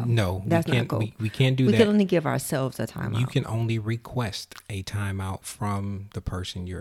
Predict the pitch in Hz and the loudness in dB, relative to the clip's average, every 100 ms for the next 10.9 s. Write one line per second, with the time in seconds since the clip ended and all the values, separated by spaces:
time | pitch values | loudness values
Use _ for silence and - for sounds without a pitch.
0 | - 90 90 127 175 90 - 202 202 202 | -10 -8 -4 -4 -4 -8 -2 2 2 4
1 | 214 214 240 233 269 247 208 - - 190 | 4 4 4 2 2 0 -4 -10 -4 0
2 | 185 175 - 247 277 - - 175 156 156 | 2 0 0 0 0 -4 -4 0 0 0
3 | 151 - - - _ - 170 156 - 160 | -2 -6 -14 -20 _ -2 -2 -4 2 2
4 | 175 180 190 190 196 - 208 202 165 165 | 2 0 0 0 0 -2 -2 0 -2 -2
5 | 147 143 160 160 - 143 143 180 160 - | -2 0 -2 -4 -4 -4 -4 -2 -2 -2
6 | - - - 170 208 170 170 - 160 147 | -10 -14 -6 2 2 4 2 2 2 2
7 | 143 156 135 135 135 139 139 139 175 160 | 2 2 2 0 0 0 0 0 2 0
8 | - - 110 98 92 90 123 113 131 131 | 0 0 2 2 0 -2 0 4 4 4
9 | 113 113 104 107 101 107 101 101 92 - | 2 0 0 0 0 0 0 -2 -4 -4
10 | 113 98 95 95 - 117 117 95 | -4 -4 -4 -4 -4 -4 -2 -4